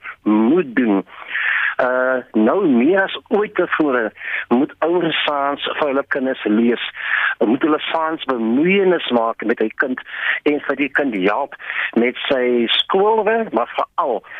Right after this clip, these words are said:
moet daar klem gelê word op lees en skryf.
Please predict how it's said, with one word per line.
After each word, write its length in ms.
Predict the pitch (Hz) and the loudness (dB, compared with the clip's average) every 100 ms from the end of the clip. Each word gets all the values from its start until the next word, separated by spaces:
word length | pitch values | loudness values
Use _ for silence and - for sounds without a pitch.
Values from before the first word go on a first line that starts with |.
| - - - | -10 -4 -2
moet 140 | - | 0
daar 160 | 120 123 - | 0 -2 -2
klem 240 | 170 160 139 | 0 2 2
gelê 300 | 131 120 120 | 2 2 2
word 160 | 117 - 120 | 0 0 -2
op 160 | - | 0
lees 320 | 98 107 117 - - - - | 2 2 0 -4 -10 -10 -4
en 160 | - 113 - | -2 0 -2
skryf. 380 | - 110 85 | -2 -4 -6